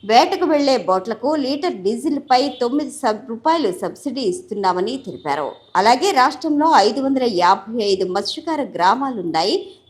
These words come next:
చేపల ఎగుమతుల్లో మన రాష్ట్రం ముందు వరుసలో ఉంది.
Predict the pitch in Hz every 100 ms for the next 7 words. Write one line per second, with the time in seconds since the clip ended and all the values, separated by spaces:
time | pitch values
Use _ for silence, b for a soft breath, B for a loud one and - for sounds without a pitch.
0 | - 285 381 403 381 214 208 277 302 294
1 | 254 247 277 269 180 214 214 226 - 359
2 | 285 208 262 320 285 220 - 226 190 123
3 | 123 101